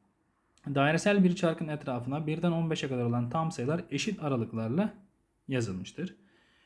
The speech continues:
Bu çark şekil birdeki konumdayken ibrenin önünden dört A üç B adet sayı geçecek şekilde ok yönünde çevrilmiş ve son durumda çark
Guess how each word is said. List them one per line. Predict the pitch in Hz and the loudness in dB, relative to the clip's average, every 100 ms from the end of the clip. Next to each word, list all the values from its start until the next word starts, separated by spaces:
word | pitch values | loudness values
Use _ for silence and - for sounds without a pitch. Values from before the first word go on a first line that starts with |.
| _ - | _ -6
Bu | |
çark | 196 214 208 | 0 0 0
şekil | - 190 202 | 0 2 4
birdeki | 190 185 190 | 4 4 2
konumdayken | 180 175 175 160 165 156 | 2 4 4 0 -4 -4
ibrenin | 160 156 180 202 202 | -2 6 8 8 4
önünden | 147 139 117 135 170 - 131 | 0 2 2 0 -2 -8 0
dört | 156 196 - | 2 2 0
A | 151 160 156 - | -2 -2 -2 -6
üç | 165 - - - | -8 -10 -16 -10
B | 123 139 127 - - - | -2 0 0 -4 -12 -10
adet | 127 120 120 | -6 -4 -4
sayı | 151 143 127 | -2 -2 -2
geçecek | 120 143 165 | -4 -2 -4
şekilde | 170 120 113 101 | -4 -4 -4 -2
ok | 165 170 139 | 0 0 -2
yönünde | 117 101 101 | -4 -4 -4
çevrilmiş | 165 170 160 170 180 | 0 2 2 2 2
ve | 135 | -2
son | 131 175 175 151 | -4 2 4 4
durumda | 120 107 | 0 -2
çark | - 160 170 | -4 -4 -4